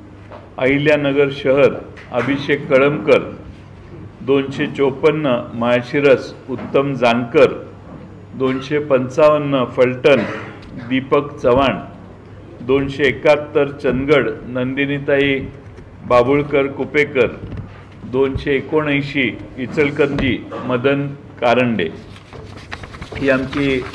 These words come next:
यादी आहे. आणखीन थोडेसे राहिलेले आहेत,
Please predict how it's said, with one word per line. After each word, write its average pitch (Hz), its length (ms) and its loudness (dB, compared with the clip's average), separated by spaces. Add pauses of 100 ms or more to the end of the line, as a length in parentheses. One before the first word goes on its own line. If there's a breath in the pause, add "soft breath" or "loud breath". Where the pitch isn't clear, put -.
(360)
यादी 120 300 2
आहे. 131 280 2
आणखीन 131 600 -4 (300)
थोडेसे 135 460 2
राहिलेले 127 420 4
आहेत, 110 120 4